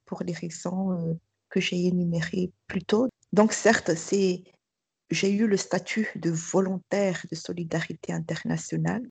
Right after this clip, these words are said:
mais bien sûr, sur place, euh, il y a plus que le volontariat, quoi. C'était aussi un, un, de, de, de la mission, euh, pas juste,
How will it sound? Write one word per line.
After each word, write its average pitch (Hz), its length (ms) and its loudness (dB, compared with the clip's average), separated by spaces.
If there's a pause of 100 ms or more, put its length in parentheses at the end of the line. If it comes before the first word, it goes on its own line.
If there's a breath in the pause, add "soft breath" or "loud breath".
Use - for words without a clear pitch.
(100)
mais 202 320 6 (280)
bien 175 140 0
sûr, 208 240 -4
sur - 320 -6
place, 208 540 0 (520)
euh, 170 540 0 (120)
il 190 100 4
y 190 40 4
a 175 40 2
plus 220 260 -2
que - 80 -4
le 165 100 2
volontariat, 160 720 -2
quoi. 170 280 -8 (260)
C'était - 300 -8
aussi 170 540 -4
un, 165 200 0 (480 soft breath)
un, 165 260 -4
de, 160 280 -2
de, - 220 0
de 170 80 6
la 175 160 4
mission, 190 760 2
euh, 160 220 2 (320)
pas 202 120 6
juste, - 400 -2